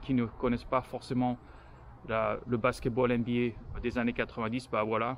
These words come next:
un nouveau joueur que vous, vous-même, vous pouvez aller voir sur Internet et trouver de ses highlights et beaucoup de choses, euh, euh, de ce joueur-là en particulier. Bon,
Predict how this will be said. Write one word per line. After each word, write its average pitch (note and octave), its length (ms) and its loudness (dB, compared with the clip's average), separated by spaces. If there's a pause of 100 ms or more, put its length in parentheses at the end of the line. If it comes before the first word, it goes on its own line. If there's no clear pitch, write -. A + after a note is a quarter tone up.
un A2+ 80 2
nouveau A#2+ 280 4
joueur A#2+ 360 4
que A2+ 280 2 (500)
vous, C3 260 0
vous-même, B2+ 420 2 (320)
vous A#2 80 -2
pouvez B2 240 4
aller A#2+ 100 2
voir B2 260 2
sur B2+ 180 -2
Internet A#2+ 400 0
et A2 80 -4
trouver A#2+ 320 -2
de A#2 80 2
ses A#2+ 160 -2
highlights A2+ 520 -2
et G#2 300 -2 (100)
beaucoup A#2 300 -4
de G#2+ 60 -8
choses, A#2+ 320 -2
euh, G2 160 -2 (760)
euh, G#2 140 2
de G#2 100 0
ce B2 160 0
joueur-là A2 340 -2
en A2 100 -4
particulier. G2+ 560 -8 (1500)
Bon, D3+ 160 4